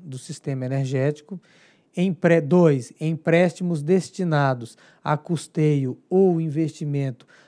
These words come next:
a serem realizados por empresa controlada direta ou indiretamente pela União e que esteja na função, que esteja sendo designada para tal.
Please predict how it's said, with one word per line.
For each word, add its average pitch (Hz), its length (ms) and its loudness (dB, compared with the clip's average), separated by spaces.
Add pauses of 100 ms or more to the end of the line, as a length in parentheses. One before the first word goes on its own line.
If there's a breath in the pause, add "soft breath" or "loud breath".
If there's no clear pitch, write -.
(120)
a 135 100 -4
serem 156 300 -2
realizados 139 640 -2
por 151 220 -2
empresa 139 680 -2 (320 soft breath)
controlada 135 800 -2
direta 156 720 0
ou 151 260 -2
indiretamente 151 840 -4
pela 139 340 -2
União 160 560 2 (420 soft breath)
e 147 80 -4
que 170 140 -4
esteja 151 560 0
na 147 120 -2
função, 131 560 -8 (880 soft breath)
que - 100 -10
esteja 156 380 -2
sendo 139 520 -4
designada 151 840 0
para 131 260 -6
tal. 147 420 0